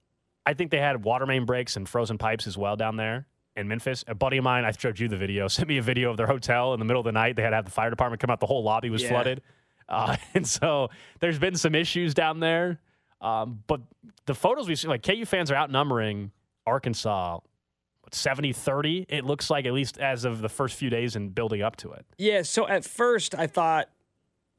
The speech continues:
Speaker 2: "Nah, I don't wanna," I just got back from vacation. Like, I don't wanna turn around and drive down. It's a Wednesday. You're right. It's a four thirty game. It's in Memphis, right? It's not like a,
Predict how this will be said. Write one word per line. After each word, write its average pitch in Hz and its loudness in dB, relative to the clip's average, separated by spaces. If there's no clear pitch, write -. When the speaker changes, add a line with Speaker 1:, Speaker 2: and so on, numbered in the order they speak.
Speaker 2:
"Nah, 180 6
I 170 6
don't 175 6
wanna," 165 2
I 202 6
just 180 -2
got 170 2
back 151 2
from 127 -10
vacation. 143 0
Like, 131 -2
I 151 4
don't 165 4
wanna 156 2
turn 151 -2
around 147 0
and 135 -4
drive 135 -2
down. 131 -4
It's 123 -8
a 139 -6
Wednesday. 135 0
You're 127 0
right. 127 2
It's 123 -6
a - -10
four 147 2
thirty 135 -2
game. 120 -2
It's 143 -2
in 185 4
Memphis, 175 4
right? 170 4
It's 160 -4
not 180 2
like 170 0
a, 135 -6